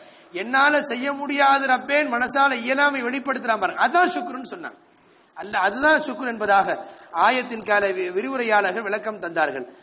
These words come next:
ஆகச் சுருக்கம் என்னவென்றால், ஒரு அடியானுக்கு அல்லாஹ் வழங்கிய நியாமத்துகளை மனதிற்கொண்டு ஒரு வார்த்தை அல்ஹம்துலில்லாஹ் என்று ஒளிந்து விட்டாலே அது ஒரு பெரிய துவா தான். "யா அல்லாஹ், இதை நீ இவ்வளவு கொடுத்த,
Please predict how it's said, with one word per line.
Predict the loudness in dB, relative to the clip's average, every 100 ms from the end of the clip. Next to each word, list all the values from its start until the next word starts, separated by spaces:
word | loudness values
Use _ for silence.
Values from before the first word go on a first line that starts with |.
| _
ஆகச் | 0 4 4 2 -4
சுருக்கம் | -8 -8 -8
என்னவென்றால், | -6 -6 -6 0 2 2 0 -14 -18 -6
ஒரு | -2
அடியானுக்கு | -2 0 2 2 -2 -2
அல்லாஹ் | -4 0 2 2
வழங்கிய | 0 -4 -6 -8
நியாமத்துகளை | -6 -6 -6 -6 -6 -6 -4
மனதிற்கொண்டு | -4 -6 -6 -8 -6 -6 -6 -8 -12 _ _
ஒரு | -4 0
வார்த்தை | 2 4 4 0 -2 -2
அல்ஹம்துலில்லாஹ் | -2 -4 -6 -4 -6 0 2 2
என்று | 0 -4 -6
ஒளிந்து | -4 -4 -4 -6
விட்டாலே | -6 0 2 4
அது | 2 -2
ஒரு | -4
பெரிய | -4 -2
துவா | 2 4 2
தான். | -4 -10 -20 -20 _ _ _
"யா | 0 2 2
அல்லாஹ், | 4 4 2 0 -10 -12
இதை | -8
நீ | -6
இவ்வளவு | -4 -2 -4
கொடுத்த, | -4 -6 -2 0 0